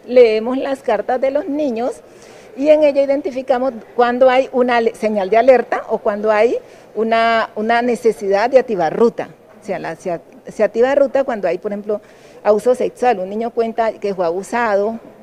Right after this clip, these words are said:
o que está en riesgo de ser abusado,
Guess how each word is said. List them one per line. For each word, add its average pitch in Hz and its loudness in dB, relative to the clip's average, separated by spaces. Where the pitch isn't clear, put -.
o 214 -2
que 185 -4
está 180 -6
en 185 -8
riesgo 208 0
de 220 -2
ser 180 -8
abusado, 208 -6